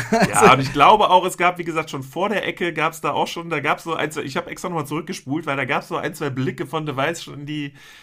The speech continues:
Speaker 2: in die, in die Heimtribüne hinein. Ja, hat er Gelb für bekommen. Ja, rum-, rumprollen, gibt dann Gelb. Ist, ist okay, ist vertretbar.
Speaker 1: Muss er nicht machen. Wir erinnern gerne an das Heimspiel gegen Kaiserslautern letzte Saison,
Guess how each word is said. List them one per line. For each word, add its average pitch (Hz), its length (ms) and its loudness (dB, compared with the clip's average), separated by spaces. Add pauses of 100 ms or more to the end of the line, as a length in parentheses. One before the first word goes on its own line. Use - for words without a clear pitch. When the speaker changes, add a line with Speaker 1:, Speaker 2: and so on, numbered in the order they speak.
(120)
Speaker 2:
in 143 160 -10
die, 139 180 -6
in 135 100 -6
die 135 180 0
Heimtribüne 147 960 -6
hinein. 143 500 -2 (920)
Ja, 160 280 10
hat 151 100 4
er 156 80 6
Gelb 135 260 2
für 156 120 -4
bekommen. 135 560 0 (440)
Ja, 127 260 2
rum-, 131 340 -2
rumprollen, 131 920 -4
gibt 117 200 -8
dann 120 120 -6
Gelb. 80 360 -14
Ist, - 260 -12
ist 156 180 -4
okay, 131 320 -6
ist - 200 -8
vertretbar. 101 480 -6
Speaker 1:
Muss 165 160 -2
er 185 80 -2
nicht 139 180 -6
machen. 143 500 -6
Wir 135 120 -2
erinnern 135 280 -6
gerne 135 300 -6
an 123 160 -8
das 120 180 -8
Heimspiel 127 340 -10
gegen 120 180 -6
Kaiserslautern 120 640 -8
letzte 117 400 -10
Saison, 117 380 -8